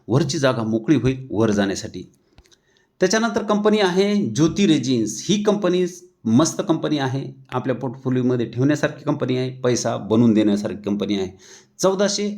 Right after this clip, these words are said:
आठ वर कंपनी ट्रेड करत आहे. आज जवळपास एक टक्का ही मायनस झालेली आहे. ह्या कंपनीचं मार्केट कॅप फक्त सोळाशे नव्वद,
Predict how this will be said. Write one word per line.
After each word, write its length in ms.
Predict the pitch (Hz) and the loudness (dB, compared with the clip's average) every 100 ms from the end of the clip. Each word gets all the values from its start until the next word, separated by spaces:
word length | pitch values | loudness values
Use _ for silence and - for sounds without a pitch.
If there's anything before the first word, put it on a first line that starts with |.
| - | -6
आठ 200 | 151 151 | -4 0
वर 120 | 160 | -2
कंपनी 360 | - 131 135 151 | 0 -2 -2 -8
ट्रेड 300 | 139 113 104 | -2 -2 0
करत 200 | 113 110 | -2 -2
आहे. 140 | 117 131 - | -4 -6 -4
आज 180 | 120 107 | -2 0
जवळपास 320 | 117 117 120 | -2 -2 -4
एक 140 | 107 117 | -6 -8
टक्का 200 | 107 123 | -8 -8
ही 180 | 131 - - _ - | -8 -10 -16 _ -6
मायनस 480 | 107 104 113 107 101 | -2 2 2 2 0
झालेली 380 | 101 101 98 | -4 -6 -6
आहे. 160 | 90 110 - _ _ _ _ - | -8 -10 -20 _ _ _ _ -4
ह्या 120 | 175 | -2
कंपनीचं 560 | 185 190 202 208 220 240 - - | 0 0 0 -2 -2 -4 -8 -8
मार्केट 440 | 113 135 165 208 208 | -2 0 0 -2 0
कॅप 260 | 202 202 - | -2 -2 -6
फक्त 220 | 202 233 | -4 -4
सोळाशे 420 | - 185 175 170 | 0 2 2 2
नव्वद, 360 | 156 123 - | 2 2 -2